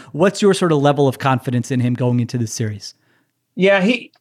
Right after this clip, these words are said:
Speaker 2: I, I never trust relief pitchers that don't strike guys out. I just
Speaker 1: Yeah.
Speaker 2: think it's like, there's too much bad that can happen. And he's not really a strikeout pitcher. Now,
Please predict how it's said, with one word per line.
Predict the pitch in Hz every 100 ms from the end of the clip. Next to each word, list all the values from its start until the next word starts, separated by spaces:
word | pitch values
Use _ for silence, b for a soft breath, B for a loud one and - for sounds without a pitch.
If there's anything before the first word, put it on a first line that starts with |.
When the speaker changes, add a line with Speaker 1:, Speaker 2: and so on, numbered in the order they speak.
| 185
Speaker 2:
I, | 185 -
I | 226
never | 247 208 220 214 226
trust | 226 - 170 160 - -
relief | 151 139 139 -
pitchers | 127 - 120 110 104 -
that | 131 131
don't | 143 135
strike | - 131 123
guys | 120 107
out. | 107 101 - -
I | 143
just | 175 123
Speaker 1:
Yeah. |
Speaker 2:
think | 180 160
it's | 156 -
like, | 156 135 127
there's | - 175 185
too | -
much | 240 -
bad | 175 165
that | 139
can | 117
happen. | 113 110 120
And | 135
he's | 180 247
not | 202 226
really | 185 202
a |
strikeout | 196 294 285 135 -
pitcher. | 113 - 127
Now, | 175 151